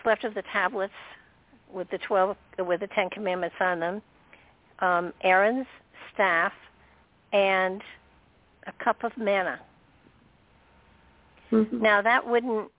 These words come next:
Speaker 1: that would not suggest in any way, shape, or form that, that there was some form of communication with otherworldly beings. And yet,
Speaker 2: Mm-hmm.
Speaker 1: it does feel as though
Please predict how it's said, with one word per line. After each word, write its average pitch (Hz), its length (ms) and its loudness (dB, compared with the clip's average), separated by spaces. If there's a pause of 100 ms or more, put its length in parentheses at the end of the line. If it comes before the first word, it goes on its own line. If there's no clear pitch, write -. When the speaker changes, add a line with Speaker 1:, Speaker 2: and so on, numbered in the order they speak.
Speaker 1:
that 220 200 -2
would 233 160 -2
not 202 260 -2 (220)
suggest 202 380 -6
in 190 180 -6
any 190 180 -2
way, 175 300 -4
shape, 190 200 -4
or 170 80 -8 (100)
form 202 360 0
that, 190 260 -4
that 180 120 -6 (180)
there 180 140 -2
was 175 120 -8 (140)
some 185 220 -6 (160)
form 180 280 0
of 180 200 -4
communication 185 840 -6 (480)
with 180 160 -2 (320)
otherworldly 190 1040 -2
beings. 240 400 -4 (1700)
And 180 260 -2
yet, 220 320 2 (160)
Speaker 2:
Mm-hmm. 226 320 4 (1900)
Speaker 1:
it 208 120 -6 (100)
does 233 220 2 (160)
feel 226 220 0
as 185 180 -2 (160)
though 185 580 2